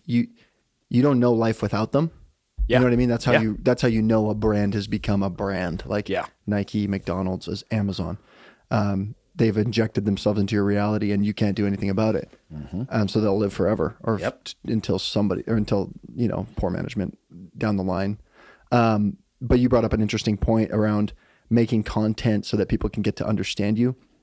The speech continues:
Speaker 1: We've been talking, I've been asked this, like, a bunch of times, and we just, we just brought somebody on to kind of start it potentially. I'm so, like, I hate, I hate the feeling, but what, what the, what the idea is, and you see certain brands doing it, smaller brands,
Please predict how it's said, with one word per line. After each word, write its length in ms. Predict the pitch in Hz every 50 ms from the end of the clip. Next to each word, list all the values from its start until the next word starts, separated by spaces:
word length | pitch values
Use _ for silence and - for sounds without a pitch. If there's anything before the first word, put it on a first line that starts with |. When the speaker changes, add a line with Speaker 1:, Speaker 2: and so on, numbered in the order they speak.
| _ _ _ _ _ _ _ - -
Speaker 1:
We've 140 | - 131 127
been 100 | 127 127 110
talking, 400 | 127 110 110 - 113 110 104 - -
I've 140 | 120 123 131
been 100 | 131 107
asked 360 | 92 95 104 - - - -
this, 200 | 80 69 - -
like, 160 | 67 82 90
a 60 | 98
bunch 280 | 95 - - 80 104 -
of 60 | -
times, 380 | - - - - - - - _ - - - - - - _ _ -
and 180 | - 123 113 107
we 80 | 110
just, 320 | 104 113 107 - - - -
we 100 | 120 110
just 180 | 101 107 -
brought 180 | - 104 98 -
somebody 240 | - 101 98 104 104
on 100 | 101 98
to 60 | 107
kind 180 | - 107 101 101
of 160 | 95 - - - _ _ _ _ _ _ _ - - 151 -
start 460 | - - - - - 113 107 110 113 123
it 220 | 139 - - - - - - - - _ _ _ _ - -
potentially. 500 | 135 - - 123 117 - 131 123 135 -
I'm 220 | 110 104 98 95
so, 280 | 104 - - 107 104 98
like, 260 | 101 101 - - - -
I 100 | 113 113
hate, 280 | 110 - 110 113 104 - - -
I 80 | 113 104
hate 240 | 90 113 117 113
the 80 | - 117
feeling, 340 | - - 113 113 127 135 123
but 140 | 123 110 -
what, 180 | 123 127 - 127
what 200 | 120 135 127 -
the, 160 | 127 113 -
what 140 | - 123 120
the 60 | 127 117
idea 320 | 107 101 120 120 117 107
is, 380 | - 117 110 110 110 101 - - - - - - - - _ _
and 140 | - 135 143
you 60 | 147
see 180 | 139 - 190 175
certain 300 | - - 131 123 127 120
brands 260 | 127 127 123 110 107
doing 240 | 110 107 110 120 139
it, 100 | 143 -
smaller 280 | - - 107 110 113 117
brands, 340 | 127 123 131 143 143 -